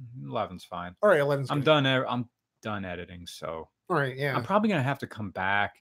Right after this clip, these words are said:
Speaker 1: and, like, record 'cause we're, it's later on in the week, and I said, and I'm looking to ride somewhere Saturday, which just leaves my Sunday to do, uh, audio. Um, anyway,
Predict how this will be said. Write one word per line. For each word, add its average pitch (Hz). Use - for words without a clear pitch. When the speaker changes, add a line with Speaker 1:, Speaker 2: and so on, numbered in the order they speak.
Speaker 1:
and, 92
like, 90
record 98
'cause 87
we're, 92
it's -
later 143
on 120
in 107
the 101
week, 98
and 95
I 98
said, 98
and 107
I'm 107
looking 110
to 95
ride 101
somewhere 98
Saturday, 95
which -
just -
leaves 101
my 87
Sunday 90
to 87
do, 87
uh, 87
audio. 85
Um, 95
anyway, 139